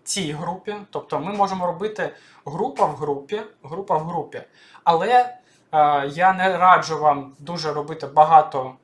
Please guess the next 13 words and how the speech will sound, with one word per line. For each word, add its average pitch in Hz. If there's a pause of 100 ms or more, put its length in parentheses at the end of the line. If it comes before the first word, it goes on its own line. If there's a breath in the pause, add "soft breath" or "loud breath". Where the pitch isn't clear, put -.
(140)
груп 185
в 151
групі, 156 (880 soft breath)
бо 247
це 233
також 180
буде 175
впливати 185
на 160
роботу 160
три 165
Д 160
Max. 139